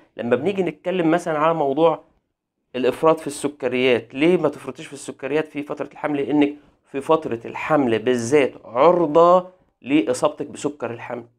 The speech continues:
طيب ما أفرطش، أتناول السكريات باعتدال بسيط جدًا، أتناول الفواكه بدون إفراط، وهو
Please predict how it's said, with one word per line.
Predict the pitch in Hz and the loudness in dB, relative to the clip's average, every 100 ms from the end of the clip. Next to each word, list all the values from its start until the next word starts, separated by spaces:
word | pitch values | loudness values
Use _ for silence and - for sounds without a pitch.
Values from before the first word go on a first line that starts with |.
| _ _ _ _ | _ _ _ _
طيب | 120 135 | -8 -4
ما | 139 | -4
أفرطش، | 120 - 90 87 - - _ _ _ _ _ _ - | -6 -10 -10 -10 -14 -20 _ _ _ _ _ _ -12
أتناول | - 131 185 185 151 | -2 4 6 6 2
السكريات | 147 - _ 131 143 175 | -2 -14 _ 0 4 4
باعتدال | 120 113 123 120 143 120 160 175 | 2 0 0 0 -4 2 2 2
بسيط | 135 117 - 190 | 0 -6 -8 -8
جدًا، | 135 120 202 143 - _ _ _ _ _ _ | -6 -2 -2 -2 -12 _ _ _ _ _ _
أتناول | - 147 180 170 196 208 | 2 4 4 6 6 6
الفواكه | 180 151 160 190 160 | 4 2 2 2 0
بدون | 127 143 180 131 | 2 4 4 2
إفراط، | - 185 196 131 | 0 2 2 0
وهو | 120 123 156 156 | -2 2 6 6